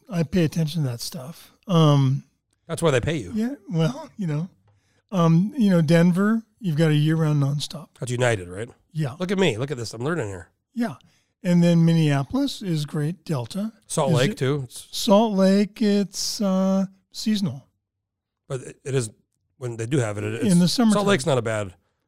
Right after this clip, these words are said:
Speaker 2: airport for Delta.
Speaker 1: It, but it's not, it's not an international gateway.
Speaker 2: Right, for lower, I mean, for other parts of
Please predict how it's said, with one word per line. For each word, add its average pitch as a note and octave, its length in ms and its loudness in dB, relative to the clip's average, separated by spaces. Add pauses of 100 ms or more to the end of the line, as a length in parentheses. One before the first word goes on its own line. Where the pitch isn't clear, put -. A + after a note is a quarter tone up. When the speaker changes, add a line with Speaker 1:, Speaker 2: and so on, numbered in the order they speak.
(120)
Speaker 2:
airport G#2+ 360 -8
for G#2+ 100 -8
Delta. G3+ 380 0
Speaker 1:
It, - 20 -8
but F#3 140 0
it's F#3+ 180 -2
not, G3 320 0
it's G#3 220 -4
not G#3 180 2
an G3+ 140 0
international D#3+ 580 2
gateway. D3+ 480 -12 (380)
Speaker 2:
Right, C#3 120 -2
for C#3 120 2
lower, C#3 240 4
I - 20 -6
mean, C3 140 2
for B2 100 -2
other B2 180 2
parts A2 300 -2
of G2+ 160 -4